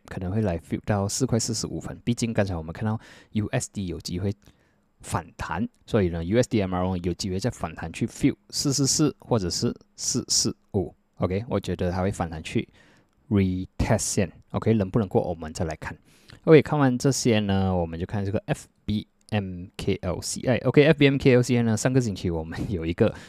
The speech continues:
weekly hammer 啦，但是没有反弹。OK，没有 fill 这个 gap，这个星期 closing 是 bearish。OK，如果，但是我们刚才看整体的 market sentiment 其实不差，应该会 rebound 星期一。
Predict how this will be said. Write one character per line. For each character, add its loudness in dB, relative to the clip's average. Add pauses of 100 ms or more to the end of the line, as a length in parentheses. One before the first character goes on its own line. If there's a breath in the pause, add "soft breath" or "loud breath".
(420 loud breath)
weekly 4
hammer 0
啦， 0
但 -2
是 0
没 -4
有 -4
反 -6
弹。 -4 (140)
OK， 2
没 -4
有 0
fill -2
这 -2
个 2
gap， 4
这 -2
个 2
星 -2
期 -2
closing -4
是 -2 (340)
bearish。 -4 (500 soft breath)
OK， 6
如 6
果， 2 (160)
但 4
是 6
我 2
们 -8 (160)
刚 0
才 -2
看 -4
整 -4
体 -10
的 -6
market -2
sentiment -4
其 -4
实 -4
不 -4
差， -6
应 -6
该 -4
会 0
rebound -6
星 -10
期 -12
一。 -4